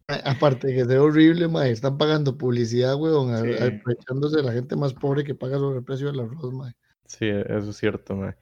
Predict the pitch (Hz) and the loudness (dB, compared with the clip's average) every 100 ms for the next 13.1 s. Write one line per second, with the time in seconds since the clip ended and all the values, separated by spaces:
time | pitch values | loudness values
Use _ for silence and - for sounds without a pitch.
0 | _ _ _ _ - 117 120 147 117 117 | _ _ _ _ 0 4 6 6 6 2
1 | 113 143 151 175 - 110 - 113 123 151 | 2 4 4 4 0 -12 -4 4 4 4
2 | 147 131 160 170 185 143 104 101 - 98 | 2 2 0 -2 -6 -4 -2 -4 -8 -10
3 | 95 - - 95 92 - 117 143 170 117 | -10 -10 -10 -8 -6 2 6 6 4 0
4 | 95 98 120 - 180 - _ _ _ _ | 0 0 -2 -4 -8 -10 _ _ _ _
5 | _ 104 101 98 98 92 - _ _ _ | _ -4 -2 0 -2 -6 -10 _ _ _
6 | _ - 113 151 117 101 98 117 143 - | _ -6 0 2 2 4 6 6 4 0
7 | 147 127 147 180 214 208 - 101 110 117 | 4 4 4 2 0 -4 -10 6 8 8
8 | 196 202 - _ - 113 147 - - 104 | 4 -4 -12 _ -2 0 0 -4 -6 -4
9 | 113 135 117 139 170 190 _ _ _ _ | -2 -2 0 -2 -2 -8 _ _ _ _
10 | - 104 98 110 147 - _ - 104 101 | -4 -2 2 2 2 -2 _ -12 -4 2
11 | 104 127 156 139 175 185 156 156 - _ | 2 0 -2 2 2 2 0 -2 -8 _
12 | _ _ _ _ _ _ - 110 104 98 | _ _ _ _ _ _ -2 0 0 -4